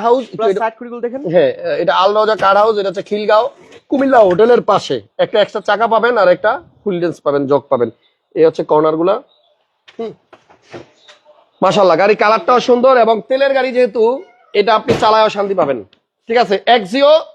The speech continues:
Speaker 1: মডেল বারো, রেজিস্ট্রেশন দুই হাজার
Speaker 2: ষোলো নভেম্বর।
Speaker 1: ষোলো নভেম্বর, ষোলো লক্ষ
Speaker 2: বিশ।
Speaker 1: বিশ হাজার টাকা। আচ্ছা, এরপরে আপনাদেরকে আমরা আজকের ভিডিও শেষ গাড়ি যেটা দেখাবো, এটা হচ্ছে প্রিমিও পপুলার গাড়ি। আপনাদের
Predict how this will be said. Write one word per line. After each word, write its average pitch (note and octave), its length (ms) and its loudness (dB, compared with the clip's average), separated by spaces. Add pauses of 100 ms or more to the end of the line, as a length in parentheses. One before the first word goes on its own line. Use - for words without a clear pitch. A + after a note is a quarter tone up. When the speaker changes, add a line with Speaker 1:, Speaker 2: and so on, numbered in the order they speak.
(180)
Speaker 1:
মডেল G#3+ 300 0
বারো, B3 280 2 (160)
রেজিস্ট্রেশন A#3+ 480 -6
দুই G#3+ 80 2
হাজার A#3 280 -2 (140)
Speaker 2:
ষোলো C4 180 -2
নভেম্বর। D4 300 4
Speaker 1:
ষোলো C4+ 100 4 (120)
নভেম্বর, A3 360 0 (340)
ষোলো C4 360 2
লক্ষ C4 180 -2 (640)
Speaker 2:
বিশ। C#4 140 -12 (240)
Speaker 1:
বিশ G3 180 0
হাজার F3+ 180 2 (100)
টাকা। C3 200 -2 (380)
আচ্ছা, F3 480 0
এরপরে C4+ 380 2
আপনাদেরকে B3+ 380 2
আমরা A3+ 220 0
আজকের G#3 380 -4
ভিডিও G3 240 -4
শেষ G3 340 0
গাড়ি F#3+ 160 0
যেটা F#3 180 0
দেখাবো, F3 240 0
এটা F3 100 2
হচ্ছে E3+ 180 -4
প্রিমিও A3+ 500 0 (460)
পপুলার G3+ 380 2
গাড়ি। G#3 260 2
আপনাদের F3 300 0